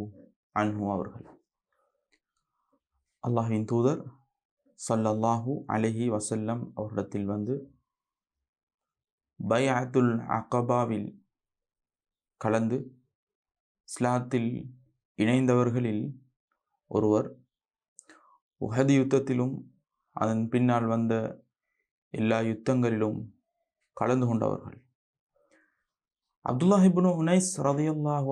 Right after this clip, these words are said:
அன்ஹு அவர்களை அல்லாஹ்வின் தூதர் ஸல்லல்லாஹு அலைஹி வஸல்லம் அவர்கள் ஒரு விசேடமான பணிக்காக அனுப்பி வைக்கிறார்கள். அதாவது, சரியத்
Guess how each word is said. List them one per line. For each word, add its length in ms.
அன்ஹு 180
அவர்களை 800
அல்லாஹ்வின் 520
தூதர் 380
ஸல்லல்லாஹு 560
அலைஹி 220
வஸல்லம் 520
அவர்கள் 540
ஒரு 540
விசேடமான 880
பணிக்காக 1000
அனுப்பி 300
வைக்கிறார்கள். 640
அதாவது, 500
சரியத் 600